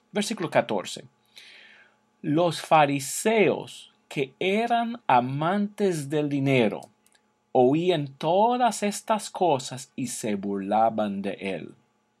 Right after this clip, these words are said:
Tal como los fariseos se burlaron de Jesús cuando él les dijo la verdad en cuanto al materialismo,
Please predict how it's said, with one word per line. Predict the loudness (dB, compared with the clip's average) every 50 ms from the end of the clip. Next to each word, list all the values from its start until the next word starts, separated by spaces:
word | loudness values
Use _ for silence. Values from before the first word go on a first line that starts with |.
| _ _ _ _ _ _ _ _ _ _ _ _ _ _ _ _ _ _ _ _ _
Tal | 6 6 6 6 2
como | -2 -2 -2 -2
los | -2 -2 2 4
fariseos | 6 6 6 4 0 -2 -2 -2 -4
se | -4 -4 -4
burlaron | -2 0 4 6 6 6 6 4
de | 0 -2
Jesús | -2 -2 -4 -6 -6 -2 0 2 2 2 2 0 -2
cuando | -4 -2 -2 0 2 2 0 0 2
él | 2 2 2 4 2 2 0 0
les | 0 0 -2 -2 -2
dijo | -4 -4 -2 2
la | 4 6 6 6
verdad | 6 4 2 2 2 4 6 8 10 10 10 8 6
en | 4 -2 -8
cuanto | 0 2 2 2 2 2 4 6 6
al | 6 6
materialismo, | 6 4 4 4 2 0 2 4 4 4 4 2 0 -2 -2 -4 -4 -4 -6